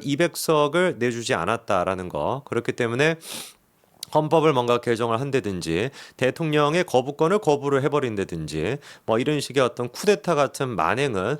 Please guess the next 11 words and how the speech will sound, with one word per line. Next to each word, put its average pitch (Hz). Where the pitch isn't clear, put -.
어, 92
벌어지지 117
않게끔 113
우리가 107
막아냈으니까 98
그나마 135
선방을 147
했다라고 104
볼 107
수가 98
있고, 117